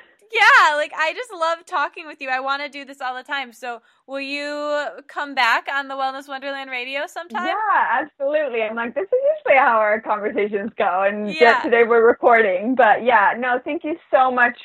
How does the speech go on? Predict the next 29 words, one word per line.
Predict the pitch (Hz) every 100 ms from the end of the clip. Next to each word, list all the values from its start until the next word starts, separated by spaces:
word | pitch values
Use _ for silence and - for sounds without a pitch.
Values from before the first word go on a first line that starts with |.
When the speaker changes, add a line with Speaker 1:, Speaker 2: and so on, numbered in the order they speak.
| _
Speaker 2:
for | 240 226 208 185 214
having | 226 208 214 214 202 208
me | 208 -
on, | 202 196 196 196
and | 190 208 - - _ -
anyone | 240 254 254 254
that | 240 233
follows | 214 220 226
Katie's | - 220 214 226
blog, | 208 190 190 196 -
keep | 254 240
an |
eye | 214 214 214
on | 240
her. | 202 202
I've | -
always | 208 214 214
said | 208 190
that, | 170 -
but | 208
she's | 220 208
gonna | 226 214 196 180 175
blow | 208 214 220
up | 202 190 208 202
and | 208 -
be | 208 196
very, | 180 214 226 240 247
very | 226 202 196
big, | 190 185 185 175